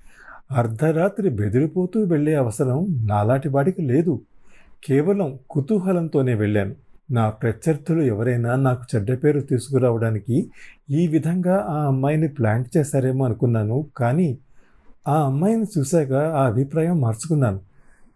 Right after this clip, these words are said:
చాలా అమాయకంగా, సంసారపక్షంగా ఉంది ఆ అమ్మాయి. నన్ను చూసి ఏడవటం మొదలుపెట్టింది.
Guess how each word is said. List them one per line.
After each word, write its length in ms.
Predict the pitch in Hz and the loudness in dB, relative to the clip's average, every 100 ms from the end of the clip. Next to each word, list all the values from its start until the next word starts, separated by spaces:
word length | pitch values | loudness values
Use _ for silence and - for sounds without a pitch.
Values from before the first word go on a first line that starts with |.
| - 123 | -6 0
చాలా 400 | 113 139 180 214 | 0 0 0 0
అమాయకంగా, 880 | 208 170 165 160 151 147 139 143 143 | 2 0 0 0 0 0 0 0 -2
సంసారపక్షంగా 1080 | 143 131 123 151 147 147 147 160 147 165 | -2 -2 0 0 2 -2 -4 -4 0 2
ఉంది 400 | 160 127 123 135 | 2 0 0 2
ఆ 80 | 123 | 2
అమ్మాయి. 360 | 104 104 110 - - - - - - - | 2 0 -2 -4 -16 -20 -20 -20 -10 -2
నన్ను 320 | 113 110 110 | 0 2 0
చూసి 520 | 104 131 117 - 123 | -2 -2 -2 0 0
ఏడవటం 580 | 123 104 110 120 117 113 | 0 2 2 0 -2 -2
మొదలుపెట్టింది. 720 | 104 110 110 110 123 107 120 | 0 0 0 0 0 0 0